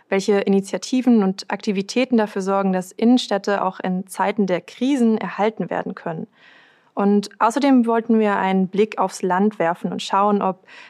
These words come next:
der Handel dort wirklich eine aussterbende Spezies ist oder ob es doch noch motivierende Erfolgsbeispiele gibt, die auf eine bessere Zukunft des ländlichen Handels hoffen lassen. Ich würde sagen, wir fangen auch direkt mal an. Jan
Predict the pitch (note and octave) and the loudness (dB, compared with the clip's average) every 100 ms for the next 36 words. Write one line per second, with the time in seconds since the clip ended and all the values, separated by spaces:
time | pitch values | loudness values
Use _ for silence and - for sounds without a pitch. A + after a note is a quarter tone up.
0 | - F#3+ G#3+ A#3 G3+ G3 G3 G#3+ A3+ F#3+ | -6 0 2 4 2 0 0 0 0 0
1 | F#3+ - G#3 - G3+ F#3+ F#3 - G#3 B3 | -2 0 0 0 -2 -2 -4 -6 -4 -4
2 | - C#4 - D4 D4 - B3 B3+ A#3+ A#3 | -4 -8 -4 -6 -6 -8 -2 0 0 -4
3 | - A#3 A#3+ A#3 A3+ A3 A3 G#3 G3+ G#3+ | -2 -2 -2 -2 -2 -2 -4 -2 0 2
4 | G3+ G3 - G#3 G#3 - F#3 F#3 G3 F#3 | 2 0 -2 -4 -4 -4 -4 -4 -4 -4
5 | F#3 G3 G3 - F#3+ F#3 F#3 F#3 F3+ F#3+ | -2 -2 -4 -6 -4 -2 -2 -2 -4 -6
6 | G3 G3 - G#3+ - G3 G3 - F3+ - | -6 -6 -4 -6 0 0 0 -2 -6 -2
7 | F#3+ G3+ G3 F3 F3+ F#3 G3+ F3+ E3+ - | 0 0 -2 -6 -8 -2 0 2 0 -2
8 | F3+ E3+ F#3 D#3+ - - - - - G3 | -6 -4 -4 -4 -4 -8 -10 -10 -6 0
9 | G3+ A3 A#3 G#3+ G#3 - - G#3+ B3 A#3+ | 2 4 4 4 2 -2 -2 2 4 2
10 | - G#3+ G#3 G#3+ G3 G#3 G#3+ A3 B3+ G#3+ | 0 -4 -2 0 0 2 4 4 4 2
11 | G3 G3+ | 0 2